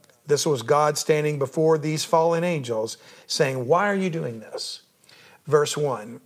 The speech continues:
Psalm eighty-two. "God standeth in the congregation of the mighty. He judgeth among the gods. How long will you judge unjustly and accept the persons of the wicked?"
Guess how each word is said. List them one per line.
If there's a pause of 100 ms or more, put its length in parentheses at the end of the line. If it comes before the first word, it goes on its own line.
(120)
Psalm
eighty-two. (380)
"God
standeth
in
the
congregation
of
the
mighty. (260)
He
judgeth
among
the
gods. (260)
How
long
will
you
judge
unjustly (340)
and
accept
the
persons
of
the
wicked?"